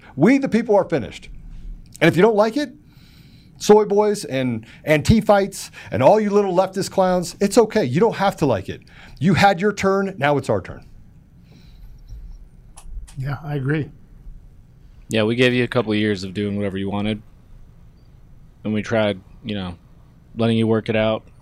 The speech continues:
Speaker 3: We went out peacefully. We did it here in Colorado. People did it all over the country. We documented. We've seen people hurt.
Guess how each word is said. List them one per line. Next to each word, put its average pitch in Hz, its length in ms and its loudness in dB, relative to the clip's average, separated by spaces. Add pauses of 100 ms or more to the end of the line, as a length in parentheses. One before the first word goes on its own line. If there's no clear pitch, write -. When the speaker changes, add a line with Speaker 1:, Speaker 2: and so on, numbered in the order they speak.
(140)
Speaker 3:
We 110 100 -2
went 113 180 2
out 117 200 0 (640)
peacefully. 120 640 0 (180)
We 98 100 -10
did 107 120 0
it 110 60 0
here 110 120 -2
in 110 80 -2
Colorado. 107 520 2
People 110 260 -6
did 107 160 0
it 107 60 0
all 104 180 2
over 104 160 -4
the 104 100 -8
country. 110 480 -6 (1800)
We 101 100 -8
documented. 117 600 2
We've 98 160 -6
seen 117 180 -2
people 92 280 -4
hurt. 120 340 0